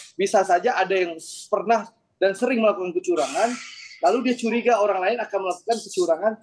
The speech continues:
seperti yang pernah dia lakukan seperti dulu kala.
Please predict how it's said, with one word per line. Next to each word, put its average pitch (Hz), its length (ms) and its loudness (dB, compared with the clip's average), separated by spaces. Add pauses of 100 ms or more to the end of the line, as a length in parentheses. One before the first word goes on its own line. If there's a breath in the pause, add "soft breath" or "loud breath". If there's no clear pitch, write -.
(140)
seperti - 460 -6
yang - 80 2
pernah 185 240 -2
dia 170 160 2
lakukan 160 480 0 (180)
seperti 175 460 -4
dulu 156 180 0
kala. 165 380 2